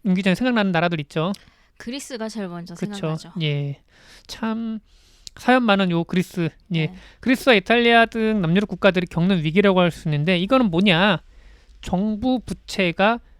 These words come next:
Speaker 1: 많아져서 생기는 위기예요. 정부가 더 이상 돈을 갚을 수 없게 되니까 뭐, 일종의 모라토리엄을 선언할 수도 있는 거고, 아니면 지급, 뭐, 헤어컷이라고 하죠.
Speaker 2: 네.
Speaker 1: 일종의 채무액을 좀 어느 정도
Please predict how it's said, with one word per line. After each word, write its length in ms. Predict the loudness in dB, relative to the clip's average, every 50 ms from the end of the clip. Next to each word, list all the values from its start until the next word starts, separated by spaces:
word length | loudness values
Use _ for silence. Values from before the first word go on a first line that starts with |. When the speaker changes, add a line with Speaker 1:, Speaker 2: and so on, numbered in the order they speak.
| -20 _ -6
Speaker 1:
많아져서 600 | -2 0 2 2 4 4 2 2 2 0 0 0
생기는 540 | 0 0 0 0 0 0 0 0 0 -2 -4 -8 _ _ _ _
위기예요. 580 | -2 -2 -2 0 2 4 4 6 4 4 0 -4 -6 -8 -16 -20 -20 -20 _ -20 -2
정부가 280 | 2 4 6 8 6 6
더 140 | 6 4 2
이상 220 | 2 2 0 0
돈을 240 | 0 2 2 2 4
갚을 280 | 2 0 -2 -2 -4
수 120 | -4 -2 -4
없게 180 | -4 -4 -4
되니까 500 | -4 -2 -2 -2 -4 -2 0 0 0 0 -2 -10 -20 -20 -20 -20 -20 _ _ _ _ _ -4
뭐, 280 | -2 -2 -2 -2 -4 -6 -12 -20 -20 -20 -20 _ _ _ _ _ -12
일종의 380 | -10 -8 -4 -2 -2 -2 -2 -2
모라토리엄을 680 | 2 2 2 2 2 0 -4 -2 0 0 0 0 -2
선언할 280 | -4 -4 -4 -4 -4 -4
수도 180 | -6 -8 -10
있는 260 | -8 -6 -6 -4 -4 -4
거고, 380 | -4 -2 0 0 0 0 0 -4 _ _ _ _ _ _ _ _
아니면 300 | -2 0 0 0 0 -2
지급, 380 | -2 -2 -2 -2 -2 -2 -4 -6 _ -6
뭐, 160 | -2 -2 -2
헤어컷이라고 1040 | 4 6 6 6 6 4 2 2 2 0 _ _ _ _ _ -4 -2 -2 0 0 0
하죠. 280 | 0 0 -2 -2 -2 -4 -6 _
Speaker 2:
네. 200 | _ -20 -20 -18 -10 -8
Speaker 1:
일종의 440 | -8 -8 -6 -8 -6 -6 -6 -6
채무액을 600 | -8 -8 -8 -6 -4 -2 -2 -2 -2 -2 -4 -4
좀 320 | -4 -6 -6 -6 -8 -10 -12 -16 _ _ _ _ _ -20 _ _ _ _ _ _ _ _ _ _
어느 160 | _ -2 -2
정도 320 | 0 -2 -2 -2 -2 -4